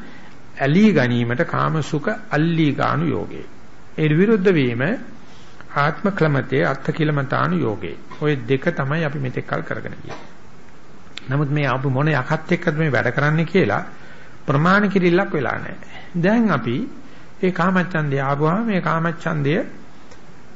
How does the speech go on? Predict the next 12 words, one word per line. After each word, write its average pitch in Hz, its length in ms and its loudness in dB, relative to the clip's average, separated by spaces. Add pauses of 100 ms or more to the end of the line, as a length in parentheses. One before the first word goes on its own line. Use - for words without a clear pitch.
(600)
අභිරමණය 185 560 6
කරන්නෙත් 113 460 0
නෑ, 143 540 0
ප්‍රතික්ෂේප 185 540 0
කරන්නෙත් 113 500 -2
නෑ. 127 360 0
මේක 131 220 -2 (240)
ද්වේෂය 143 560 2
නෙවෙයි. 151 400 0 (640)
එහෙම 113 180 -8
නැත්නම්, 110 440 -2 (440)
අ, 131 120 -2